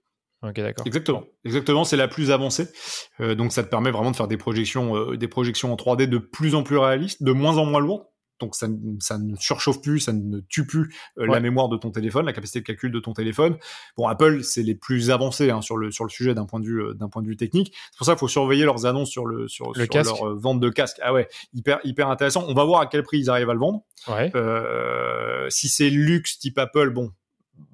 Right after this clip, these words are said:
Speaker 2: ça
Speaker 1: Plusieurs
Speaker 2: contribuera
Speaker 1: centaines
Speaker 2: pas.
Speaker 1: d'euros.
Speaker 2: Ouais, plusieurs centaines, plus de, peut-être plus de mille euros si tu prends la base des derniers iPhones. Euh,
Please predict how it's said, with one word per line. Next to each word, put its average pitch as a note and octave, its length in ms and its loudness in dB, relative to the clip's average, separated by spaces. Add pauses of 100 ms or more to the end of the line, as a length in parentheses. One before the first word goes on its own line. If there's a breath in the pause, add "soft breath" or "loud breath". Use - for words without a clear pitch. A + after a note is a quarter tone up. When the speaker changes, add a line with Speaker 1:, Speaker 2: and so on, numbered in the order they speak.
(140)
Speaker 2:
ça - 260 -6 (200)
Speaker 1:
Plusieurs B2+ 240 4
Speaker 2:
contribuera B2+ 260 4
Speaker 1:
centaines A#2 160 2
Speaker 2:
pas. A2 80 6
Speaker 1:
d'euros. D#3+ 160 0 (1300 loud breath)
Speaker 2:
Ouais, C#3+ 280 2
plusieurs A#2+ 260 -6
centaines, D3 380 2
plus B2+ 140 -2
de, B2 200 0
peut-être C3+ 300 -4
plus - 160 -6
de B2 80 -2
mille C#3 180 4
euros E3 320 8
si - 80 -4
tu B2 80 -6
prends C3 160 -2
la B2+ 100 6
base C3 160 2
des B2 120 0
derniers B2 320 2
iPhones. E3+ 360 0
Euh, G#2+ 720 -4